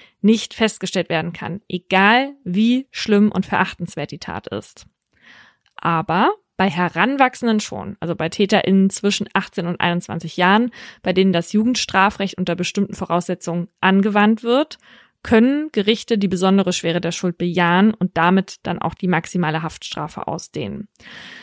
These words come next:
Eigentlich können Personen, die nach Jugendstrafrecht verurteilt werden, maximal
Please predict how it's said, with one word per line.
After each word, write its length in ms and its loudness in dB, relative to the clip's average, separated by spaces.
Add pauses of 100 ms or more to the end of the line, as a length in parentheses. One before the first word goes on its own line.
(180)
Eigentlich 560 0
können 220 2
Personen, 380 2
die 80 0
nach 160 2
Jugendstrafrecht 760 0
verurteilt 400 -6
werden, 400 2 (160)
maximal 720 2